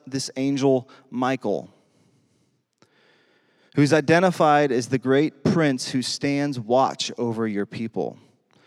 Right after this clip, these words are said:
Jude nine calls him an archangel. Revelation twelve, seven through twelve says that he leads a victorious war against Satan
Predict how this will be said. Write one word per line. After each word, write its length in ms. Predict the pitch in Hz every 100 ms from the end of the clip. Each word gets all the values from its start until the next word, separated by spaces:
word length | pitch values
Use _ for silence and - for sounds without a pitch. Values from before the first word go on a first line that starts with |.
| _ - -
Jude 320 | - 139 165 143
nine 420 | 156 160 147 139
calls 320 | 143 135 131
him 140 | 135 - 131
an 100 | 127
archangel. 840 | 127 135 143 127 110 98 76 60 _ _ _ _ _ _ _ _ _ _ _ _ _ _ _ _ _ _ _ _ _ _ _ _ _ _ -
Revelation 640 | 143 156 160 147 147 135
twelve, 640 | - - 160 151 131 120
seven 480 | 127 143 139 143 139
through 480 | 127 - 135 127 123
twelve 600 | - - 156 139 123 117
says 260 | - 131 -
that 100 | 123
he 180 | - 139
leads 600 | 131 135 151 165 151 139
a 40 |
victorious 800 | 127 - - 147 151 147 139 -
war 460 | 113 131 143 127
against 360 | 117 113 107 -
Satan 520 | - 135 - 101 95